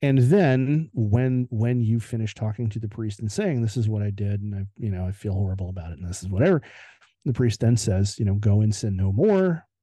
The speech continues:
You are, you know, your sins are forgiven." And also important to note, um, it is not the priest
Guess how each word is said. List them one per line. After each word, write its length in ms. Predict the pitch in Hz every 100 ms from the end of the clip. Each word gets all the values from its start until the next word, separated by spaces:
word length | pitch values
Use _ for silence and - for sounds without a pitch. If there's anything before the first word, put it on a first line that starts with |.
| _
You 200 | - 117
are, 180 | 110 104 -
you 120 | 123
know, 100 | 92
your 140 | 95
sins 300 | 101 139 131
are 60 | 117
forgiven." 380 | 101 107 90 - _ _ _ _ _ _ _ _ _ _ _ -
And 680 | 131 127 123 120 117 110 - _ -
also 340 | 104 104 104
important 420 | 95 101 101 95 98
to 80 |
note, 560 | 104 143 151 143 - - -
um, 320 | 117 110 107 107
it 100 | 123
is 160 | 147 135
not 240 | 123 127
the 120 | 113
priest 640 | 104 - - 143 190 -